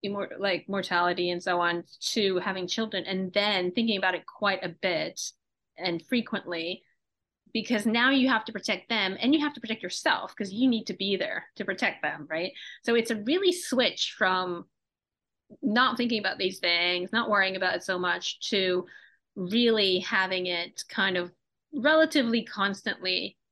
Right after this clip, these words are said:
in your mind. Um, maybe it's also something hormonal. And I think, though I do think from, like, what I hear, it's females and males as well.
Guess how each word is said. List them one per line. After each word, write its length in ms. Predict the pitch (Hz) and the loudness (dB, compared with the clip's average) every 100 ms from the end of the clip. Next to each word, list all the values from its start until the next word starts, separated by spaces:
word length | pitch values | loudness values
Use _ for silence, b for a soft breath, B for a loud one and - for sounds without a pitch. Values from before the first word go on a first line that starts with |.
| _ _ | _ _
in 160 | 190 190 | -4 -2
your 200 | 185 175 | -2 0
mind. 520 | 170 170 220 349 370 359 B B B - | 0 0 2 2 2 -2 B B B -2
Um, 600 | 202 196 190 185 190 185 _ _ _ _ _ _ _ _ _ _ B B B B _ | 2 4 2 0 -4 -10 _ _ _ _ _ _ _ _ _ _ B B B B _
maybe 420 | 220 220 240 285 | 0 2 6 6
it's 140 | 311 - | 6 4
also 220 | 247 269 | 2 0
something 380 | 247 254 254 233 | 0 0 2 2
hormonal. 640 | 220 214 196 214 294 392 | 0 -2 -2 0 0 2
And 180 | 359 233 | 2 2
I 120 | 208 | 0
think, 260 | 226 247 233 - | 0 0 -2 -4
though 120 | 233 | 0
I 100 | 226 | 0
do 240 | 214 233 | 0 -4
think 340 | 254 262 254 254 - | -2 2 0 0 -10
from, 280 | - 220 202 | -6 -4 -4
like, 200 | - 196 | -4 -2
what 100 | 202 | 0
I 80 | 190 | 0
hear, 260 | 180 196 190 | 0 2 2
it's 240 | - - | 0 -6
females 400 | - 185 180 175 | -4 -2 -2 -2
and 160 | 180 180 | -2 -2
males 340 | 175 175 180 | -2 -4 -6
as 140 | 175 - | -10 -6
well. 400 | 175 139 - | -4 -2 -6